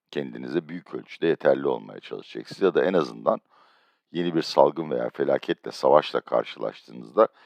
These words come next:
elinizdeki kapasiteyi hızla ölçeklendirip halkın ihtiyaçlarını kısa sürede karşılayabilecek hale geleceksiniz. İkincisi tabii makro kontrol arttı.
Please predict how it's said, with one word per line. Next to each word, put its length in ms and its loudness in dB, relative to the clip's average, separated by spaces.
elinizdeki 440 -2
kapasiteyi 540 -6
hızla 300 0
ölçeklendirip 920 -4
halkın 360 0
ihtiyaçlarını 760 -4
kısa 200 -4
sürede 480 2
karşılayabilecek 840 0
hale 200 -2
geleceksiniz. 800 -20
İkincisi 440 -10
tabii 280 0
makro 420 2
kontrol 500 -12
arttı. 360 -10